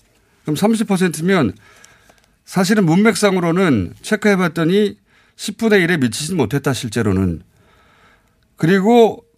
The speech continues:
네 배는 아니라는 지적을 해야 되는 거 아닙니까? 근데 삼십일 퍼센트 급등했다고 끝내버려요, 그냥.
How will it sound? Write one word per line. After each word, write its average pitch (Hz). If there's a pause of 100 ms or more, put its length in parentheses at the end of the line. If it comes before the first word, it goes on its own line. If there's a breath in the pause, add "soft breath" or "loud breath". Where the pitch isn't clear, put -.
(200)
네 139
배는 208
아니라는 160
지적을 143
해야 175
되는 135
거 120
아닙니까? 90 (580)
근데 196 (1200)
삼십일 220
퍼센트 202
급등했다고 208
끝내버려요, 208
그냥. 90